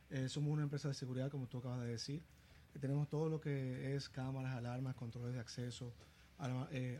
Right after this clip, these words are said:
alarmas contra incendios. Y, y hemos hecho un pequeño joint venture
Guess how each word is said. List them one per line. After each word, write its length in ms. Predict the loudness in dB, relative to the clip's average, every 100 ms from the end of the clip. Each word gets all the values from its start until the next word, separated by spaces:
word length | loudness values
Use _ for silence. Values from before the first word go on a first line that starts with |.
| 0
alarmas 340 | 2 2 0
contra 240 | 0 -2 0
incendios. 540 | 0 0 0 0 -4 -10 -20 -20 -20 -12 0
Y, 460 | 4 4 4 2 4
y 80 | 4
hemos 240 | 6 4
hecho 200 | 2 2
un 460 | 2 2 2 0 -2
pequeño 300 | -4 0 2
joint 220 | 2 2
venture 420 | 2 2 2 -2